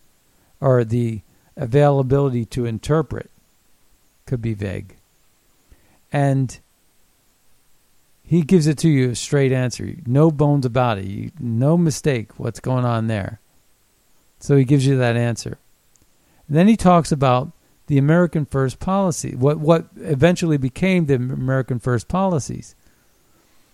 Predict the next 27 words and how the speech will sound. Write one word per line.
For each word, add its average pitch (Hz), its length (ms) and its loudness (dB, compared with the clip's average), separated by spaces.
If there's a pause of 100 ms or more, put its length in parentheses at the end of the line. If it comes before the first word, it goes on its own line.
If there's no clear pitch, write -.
(600)
And 170 300 2 (240)
I, 180 240 0
I 180 100 2
think 247 200 2
it's 208 120 -2
worth 196 340 0
a 170 60 -4
discussion, 143 640 0
because 131 460 0
I'm 143 180 -6
starting 220 440 0
to 196 80 0
see 180 240 -2
these 143 240 -2
articles 156 520 -4
written 123 400 -4 (120)
all 160 200 2
over 147 200 2
the 110 100 -8
place - 440 -12 (1400)
in 147 140 2
Washington. 123 640 -2 (1500)
And 147 200 2
what's 151 200 2
interesting 190 540 -2
about 147 340 0
it 131 180 -4